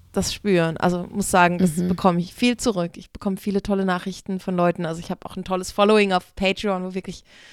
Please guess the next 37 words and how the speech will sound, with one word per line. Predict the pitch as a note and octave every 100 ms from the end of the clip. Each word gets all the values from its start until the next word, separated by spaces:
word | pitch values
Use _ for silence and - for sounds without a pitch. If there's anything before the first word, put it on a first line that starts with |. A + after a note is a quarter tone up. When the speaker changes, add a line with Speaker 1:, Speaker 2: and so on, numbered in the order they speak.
| - - - - _
Speaker 1:
viele | - G#3
Leute | G3+ G3 G3
sind, | G#3+ G#3
wo |
ich | G3+
das | -
Gefühl | G#3
hab, | F#3
die | G3+
sehen | F#3 G3+ G3
eben | G3 G3+
genau | G3+ F#3 F#3
das. | F#3 F3+ F#3 - - -
Und, | F#3 F3+ F3 -
und | F#3+
ich | G3+ -
zieh | - A3+
lieber | G#3 G#3+
ein | A3
bisschen | G#3 - A3
weniger | G3+ A3 A3+ A3
an, | F#3+ G#3
aber | G3 G3
dafür | G3 G#3+
dann | G3+ F#3+ G3 - G#3+
die, | G3+
die | G3+
das | G#3 G3+ -
sehen | G#3+ G#3+ A#3 B3+ B3+ _ -
Speaker 2:
Mhm. | G3 E3+ F#3 F#3+ G3 - _
Speaker 1:
und | G3+ G3
die | G#3
dann | G3+
auch | F#3+ G3 - - _ _ _ _ _ _ _ _ -
wie | G3+ G#3 G3 -
konstant | - G#3+ G#3 - F#3+ F#3+ -
bleiben. | G3 G3+ B3+ C#4 C#4+ C#4+